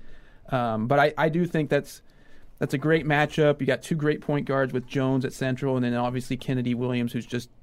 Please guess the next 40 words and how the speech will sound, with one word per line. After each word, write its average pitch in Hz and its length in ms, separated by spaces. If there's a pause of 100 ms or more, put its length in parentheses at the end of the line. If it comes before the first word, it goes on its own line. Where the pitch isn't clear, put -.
th-, 127 120 (100)
th-, 123 200
th-, 151 100 (240)
just - 180
a 127 40
huge 147 260
spark 127 360
plug 113 340
of, 110 100 (220)
and 120 140
just 127 160
a 117 40
ball 131 240
of 120 100
energy 120 360
<laughs> - 0
for, 147 320
for 143 200
Southwest. 123 680
She's - 100
just - 180
so, 127 240 (600)
you 147 100
know, 127 140
she 139 120
just 135 180
flies 131 280
all 120 140
over 120 140
the 113 120
court. 127 480 (120)
Um, 110 380
so 135 120
I, 131 180
I 151 40
definitely 170 320
think 143 240
that 131 180
one 135 260
is, 123 200